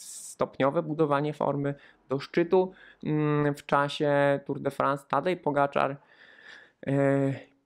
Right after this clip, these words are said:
przejechał całą kampanię wiosennych klasyków, był w gazie od samego początku, no i, kurczę, wygrał Flandrię. <laughs> On mówił, że dla niego Flandria jest ważniejsza niż Tour de France. Poniekąd mógł mieć rację, no bo Tour de France już wygrywał.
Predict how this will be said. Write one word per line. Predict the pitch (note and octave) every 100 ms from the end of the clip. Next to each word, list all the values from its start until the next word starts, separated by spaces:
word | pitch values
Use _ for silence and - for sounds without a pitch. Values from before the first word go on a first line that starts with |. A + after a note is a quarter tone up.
| -
przejechał | E3 E3 D#3 D3
całą | D3+ D#3+ G#3 G#3+
kampanię | G3 F#3+ G3+ A3 B3+ A3+
wiosennych | E3 G3 A3 G#3 G3+
klasyków, | - F#3 F#3+ F#3+ F#3 F3+ -
był | D3+ E3+ D3+
w | B2
gazie | D3+ G3 G3 F#3
od | -
samego | E3+ E3 D#3
początku, | D#3 D#3 D3+ D3 - C#3+ - - _ _
no | B2 B2+
i, | C#3+ C#3+ C#3
kurczę, | - C#3 - A#2 A2 G#2+ -
wygrał | - - C3 D3 C#3+
Flandrię. | - - D3 C3 - - C3+ -
<laughs> | C#3 C3
On | B2 C3
mówił, | C3+ E3 E3+
że | D#3+ D3+
dla | C#3+ D3+
niego | D3 C#3+ C#3 C#3 - - _
Flandria | C3+ C#3+ D#3+ D3+ D3+
jest | D3+ D3
ważniejsza | C3+ C#3 C#3+ D#3 D3
niż | B2+ A#2+
Tour | - -
de | A#2+
France. | - B2+ E3+ -
Poniekąd | G3+ A3+ A3+ G#3+ - _ _
mógł | D#3+ A3+ F4
mieć | F4 -
rację, | - C#4+ - F3+
no | D#3+ D3
bo | -
Tour | - C#3
de | C#3+
France | C#3 C3+ B2+
już | A#2 C3+
wygrywał. | C3+ A#2+ A2+ A2 C3+ G3